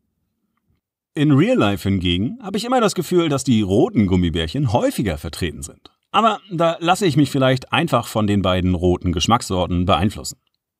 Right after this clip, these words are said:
Wie viele rote, grüne, gelbe und weiße Gummibärchen es am Ende tatsächlich in so einer Haribo-Tüte sind,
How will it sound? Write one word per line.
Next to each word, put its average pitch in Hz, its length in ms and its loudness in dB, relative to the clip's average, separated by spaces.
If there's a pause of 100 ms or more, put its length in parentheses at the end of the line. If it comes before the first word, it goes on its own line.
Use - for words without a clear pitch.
(240)
Wie 90 200 2
viele 90 300 0
rote, 110 600 0
grüne, 156 440 2
gelbe 151 420 2
und 113 220 2
weiße 196 240 -2
Gummibärchen 143 500 2
es 127 160 -6
am 117 80 -6
Ende 120 220 0
tatsächlich 107 800 -2
in 117 180 2
so 95 140 0
einer 92 260 -2
Haribo-Tüte 92 560 -2
sind, 120 280 -2